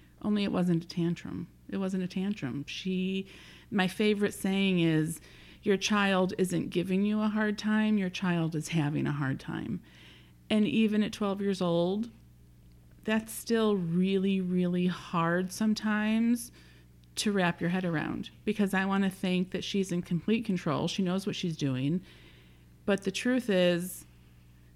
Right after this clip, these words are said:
these kids, once they lose control, they can't get it back. They need our help. They need our help. They need therapy. They need medication.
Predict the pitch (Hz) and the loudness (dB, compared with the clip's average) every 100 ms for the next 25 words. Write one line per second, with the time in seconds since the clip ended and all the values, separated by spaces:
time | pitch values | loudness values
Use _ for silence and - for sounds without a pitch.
0 | - 220 208 196 - - 220 233 220 196 | -2 0 2 -2 -10 -4 2 4 4 2
1 | 190 202 - - - - - - - - | -2 -8 -12 -18 -20 -20 -20 -20 -20 -20
2 | - - - 220 214 - 208 185 196 208 | -20 -10 0 2 2 0 0 2 2 0
3 | - 233 233 247 247 262 294 302 - - | 2 0 2 0 2 4 4 2 -4 -20
4 | - - - - - - 226 220 - - | -20 -20 -20 -20 -12 2 2 2 -4 0
5 | 208 196 - 180 175 - 180 170 165 - | 2 0 -2 -2 -2 -2 -2 -2 -4 -2
6 | 190 185 185 165 165 175 - - - 196 | 0 2 0 0 -2 -4 -6 -14 -6 0
7 | 190 180 165 165 220 220 202 180 160 - | 2 2 0 0 0 0 0 0 0 -2
8 | 208 214 202 214 196 175 160 160 160 - | 0 0 0 0 2 0 0 -2 -4 -2
9 | 214 - 220 208 208 | -2 0 -2 0 0